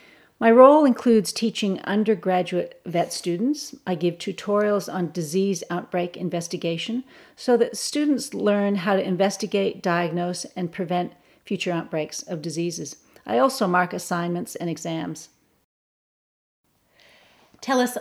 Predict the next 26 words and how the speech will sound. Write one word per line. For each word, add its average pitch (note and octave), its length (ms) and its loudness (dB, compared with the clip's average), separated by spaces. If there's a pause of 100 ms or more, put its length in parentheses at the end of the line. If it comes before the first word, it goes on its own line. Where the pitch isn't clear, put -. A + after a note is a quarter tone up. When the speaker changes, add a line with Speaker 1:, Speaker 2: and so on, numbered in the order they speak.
(100)
Speaker 2:
what A3 240 -2
parts A3 340 -8
of F#3 120 -4
your F3 160 -6
role F3+ 380 -4
do G#3 120 -6
you F#3+ 140 -4
enjoy E3+ 340 -8
the F3 100 -10
most? - 600 -14 (640)
Speaker 1:
I A#3+ 140 4
think D4 200 6
it's A#3 160 2
so D4 200 4
important G3+ 720 2
that - 160 0
students A#3 520 0
gain F#3 380 0
an E3 100 -2
insight F#3+ 680 0
into G3 200 -2
what F#3 140 0
happens F#3 320 -4
on E3+ 100 -2
a E3 60 -4
farm. E3 500 -2